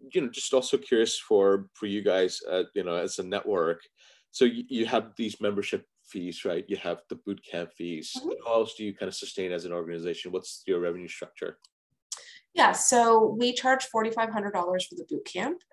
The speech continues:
Speaker 2: And with the boot camp, you get one year of membership included in that price. And then a year after you take the boot camp, we ask you to renew, and it's three thousand dollars a year to renew,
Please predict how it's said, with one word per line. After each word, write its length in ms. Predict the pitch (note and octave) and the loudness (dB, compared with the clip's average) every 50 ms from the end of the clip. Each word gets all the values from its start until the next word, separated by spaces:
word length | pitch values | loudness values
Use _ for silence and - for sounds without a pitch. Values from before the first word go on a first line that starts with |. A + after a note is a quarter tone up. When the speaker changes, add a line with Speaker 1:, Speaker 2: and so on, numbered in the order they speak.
| _ - | _ -4
Speaker 2:
And 420 | - F3+ F3+ F3 F3+ F#3 F3+ E3+ E3+ | -2 0 2 2 2 2 0 0 0
with 240 | F#3+ G#3 G#3 - - | 0 0 0 0 -2
the 120 | A3+ A3+ - - | -4 -4 0 2
boot 200 | F3+ F3 E3+ - | 2 2 2 0
camp, 320 | - - F3+ F3 E3+ E3+ - _ | -4 -2 -2 -2 -2 -4 -8 _
you 420 | - D#3+ - F3 E3+ E3+ E3+ E3+ D#3+ D#3+ | -18 -10 -6 -2 0 0 0 0 0 2
get 240 | F#3 F#3 F3 - - - | 4 4 4 2 0 -2
one 200 | F3+ F3+ F#3 F#3 | -2 0 0 0
year 260 | F3+ F3 F3 E3+ E3 | 2 2 2 2 0
of 60 | D#3+ | -2
membership 400 | F3 E3+ D#3+ D3+ - - - - - - | -2 -4 -4 -2 -2 -4 -4 -4 -6 -8
included 400 | D#3+ D#3 - - F3 E3+ D#3+ D#3+ | -10 -8 -6 -6 -4 -4 -2 -2
in 80 | D#3+ | -2
that 160 | D#3+ - - | -4 -4 -2
price. 480 | - B3 C4 C#4 C#4 C#4 - - - - - - - - - - - - | 0 2 2 2 2 2 0 0 -2 -4 -10 -16 -16 -16 -18 -8 -2 0
And 200 | G3+ G3 G3 F#3+ | 2 2 4 4
then 340 | F#3+ F#3+ F#3 F#3 F#3 F#3 - - | 4 6 6 6 6 4 2 2
a 160 | F3+ F3+ F3+ F3+ | 0 0 0 -2
year 320 | F#3+ G3 G3 G3 F#3+ F#3+ F#3 | -2 0 2 2 4 4 4
after 300 | F3 F3 F#3 - - F3+ | 4 2 2 0 -4 -8
you 100 | F3 F3 | -8 -8
take 220 | - F3+ F3+ F3+ | -8 -10 -12 -12
the 80 | - - | -12 -10
boot 180 | - C#4 C#4 C#4 | -8 -8 -8 -6
camp, 260 | - B3+ A#3+ A#3+ - | -6 -6 -6 -6 -6
we 100 | G3+ F#3 | -6 -4
ask 300 | - E3+ F3 F3+ - - | -2 -2 -2 -2 -4 -8
you 80 | - F3 | -8 -8
to 80 | F3 E3 | -8 -8
renew, 500 | E3+ F3 F#3+ G#3+ A3+ A3 A3 G#3+ G#3 G#3+ | -8 -6 -4 0 2 4 4 4 4 2
and 160 | - F3 E3+ | 0 -2 -6
it's 240 | - - - - - | -6 -8 -8 -6 -6
three 140 | F#3 F3+ | -4 -4
thousand 340 | F3+ F3+ F3 D#3+ - - D#3+ | -4 -4 -8 -10 -10 -10 -10
dollars 380 | D3 D#3+ D#3 D#3+ E3 D#3+ D#3+ E3 | -6 -4 -4 -2 -4 -4 -6 -8
a 80 | D#3+ | -10
year 160 | D3+ D#3 D#3+ D#3+ | -8 -6 -6 -4
to 80 | D#3+ | -4
renew, 480 | - - - - - - - - - | -4 -6 -6 -8 -6 -6 -6 -6 -8